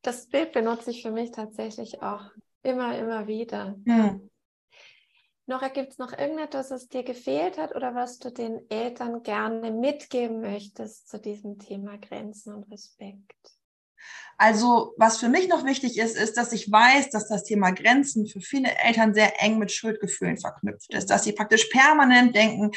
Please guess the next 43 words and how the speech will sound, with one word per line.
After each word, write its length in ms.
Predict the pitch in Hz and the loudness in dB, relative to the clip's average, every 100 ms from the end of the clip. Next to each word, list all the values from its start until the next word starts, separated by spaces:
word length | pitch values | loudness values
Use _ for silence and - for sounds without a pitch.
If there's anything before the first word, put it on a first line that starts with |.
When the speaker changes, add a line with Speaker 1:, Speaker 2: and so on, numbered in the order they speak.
| - - | -4 -6
Speaker 2:
„Ich 220 | 208 208 | 0 4
weiß 420 | 220 262 294 285 | 6 8 8 6
ja, 180 | 240 233 | 6 6
ich 100 | 226 | 6
müsste 300 | 226 226 - | 2 2 -2
konsequenter 580 | 214 214 202 - 196 196 | -2 0 0 2 2 2
Grenzen 320 | - 190 196 202 | 2 2 4 2
setzen, 220 | 190 208 | 0 -2
aber 100 | 208 | -4
ich 100 | - | -4
bin 140 | 226 - | -6 4
einfach 320 | 254 247 226 | 4 4 0
zu 140 | - 226 | 0 4
müde“, 400 | 240 226 214 202 | 6 6 4 2
oder 220 | 208 202 | 2 0
„Ich 160 | - 220 | -2 4
weiß, 360 | 247 269 - | 6 6 2
ich 120 | 233 | -2
müsste 260 | 226 220 226 | -2 -2 -6
hier 140 | 233 | -8
strenger, 300 | 220 - 220 220 | -6 0 4 4
aber 140 | 226 | 4
ich 100 | 220 | 0
schaff's 320 | - 247 - | -4 -6 0
einfach 320 | 214 214 220 | 2 2 0
nicht“, 200 | 226 214 | 0 2
ne? 220 | 233 240 254 - - | 4 4 2 -4 2
Und 80 | 233 | 6
dann 180 | 240 226 | 8 6
so, 180 | 240 - | 2 0
man 180 | 208 226 | 0 4
permanent 420 | 247 254 247 226 | 6 6 6 4
denkt, 280 | 214 220 - - - _ _ _ - | 2 0 -2 -12 -20 _ _ _ -4
man 260 | 185 220 | 0 2
macht 220 | 220 - - | 2 2 0
da 40 | |
eigentlich 340 | - 214 208 | 0 0 -2
was 160 | 190 - | -6 -4
falsch. 500 | 202 170 165 185 - - - | 2 2 0 -6 -10 -16 -12
Speaker 1:
Mhm. 300 | 220 220 240 | -12 -12 -2
Speaker 2:
Und 140 | 226 - _ _ | -2 -2 _ _
was 280 | - - - - | 4 4 4 2
ich 440 | 285 302 - | 4 4 -2